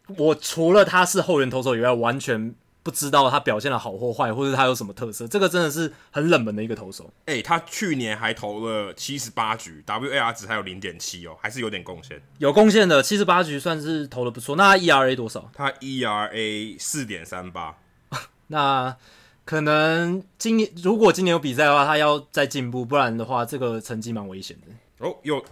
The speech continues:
Speaker 2: 接下来是一张闪卡，这个闪卡在休赛季也是非常重要的人物，Alex Bregman。
Speaker 1: Bregman 可以说他重要，也可以说是这个在太空人作弊事件里面的头号人物之一，因为他常常代表球团发言嘛，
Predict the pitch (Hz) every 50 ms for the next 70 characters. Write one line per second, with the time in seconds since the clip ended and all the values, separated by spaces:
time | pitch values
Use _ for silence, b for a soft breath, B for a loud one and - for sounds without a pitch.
0 | - - - 131 135 151 147 127 117 110 110 - 127 117 117 120 113 117 117 -
1 | - 123 107 113 135 147 - - 95 - - - - 123 127 117 - 117 107 113
2 | 120 113 95 95 110 110 110 - - 107 107 120 110 107 107 107 104 90 87 -
3 | - 104 98 - 110 107 110 95 95 92 - 107 101 98 98 87 80 76 78 85
4 | 85 80 76 _ - 120 131 127 127 123 - - - - 120 110 110 - 110 95
5 | 78 76 - - 156 170 190 - 170 160 139 131 123 123 180 208 180 143 180 175
6 | 180 175 - 185 165 165 165 156 147 131 117 156 160 156 143 - 151 147 135 -
7 | 156 147 135 131 127 123 120 113 117 - 147 139 135 123 113 123 120 113 113 110
8 | 120 139 131 127 - 151 127 139 131 120 120 131 131 113 131 127 113 - 131 113
9 | 123 117 107 98 104 113 110 104 107 107 - - 110 104 104 - 127 113 107 98
10 | 101 104 104 110 110 - - 101 95 95 101 120 139 151 156 151 156 156 160 160
11 | b b b b _ - 143 131 131 139 135 175 156 120 120 113 113 - 123 117
12 | 123 120 110 113 117 117 113 - 131 123 131 123 107 85 80 78